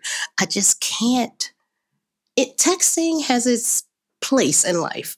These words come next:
I think, you know, I'm not totally against all of the texting because it has its place in life. It, if you wanna send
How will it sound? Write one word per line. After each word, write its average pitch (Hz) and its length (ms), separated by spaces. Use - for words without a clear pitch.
I 170 100
think, - 340
you 185 140
know, 175 120
I'm 165 120
not 220 160
totally 233 400
against 190 440
all 165 180
of 156 100
the 156 100
texting - 500
because 180 280
it 208 100
has 233 200
its 240 180
place 190 380
in 165 120
life. 160 360
It, 180 240
if 202 200
you 214 80
wanna 185 200
send 170 360